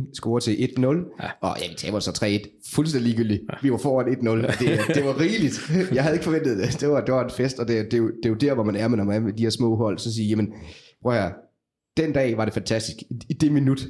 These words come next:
Speaker 2: Mm.
Speaker 1: var det fantastisk.
Speaker 2: Mm.
Speaker 1: Øhm, så, øh, rykker jo, de rykker jo som sagt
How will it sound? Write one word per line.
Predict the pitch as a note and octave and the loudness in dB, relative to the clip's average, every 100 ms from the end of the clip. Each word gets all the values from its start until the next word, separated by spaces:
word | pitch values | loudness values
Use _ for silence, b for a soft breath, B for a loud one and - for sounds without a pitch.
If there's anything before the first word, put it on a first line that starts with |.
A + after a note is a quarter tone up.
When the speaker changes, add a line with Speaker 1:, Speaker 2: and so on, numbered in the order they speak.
| - | -4
Speaker 2:
Mm. | C3 | -2
Speaker 1:
var | G#2 | -2
det | |
fantastisk. | G2+ G2 F2+ F#2 A#2+ A2+ B B B B | -4 -4 -6 -2 -2 -2 B B B B
Speaker 2:
Mm. | C#3 | 0
Speaker 1:
Øhm, | B2+ B2+ A#2+ B B B _ | 2 2 0 B B B _
så, | - - D3+ D3+ - C#3 | -6 -2 0 -2 -4 0
øh, | C3+ B2 | 2 2
rykker | C3 B2 B2 | 2 2 2
jo, | A2+ G2 | 2 2
de | C#3+ | 0
rykker | C#3 C3 | 2 2
jo | B2+ | 2
som | A#2+ B2+ | 0 0
sagt | C#3+ | 0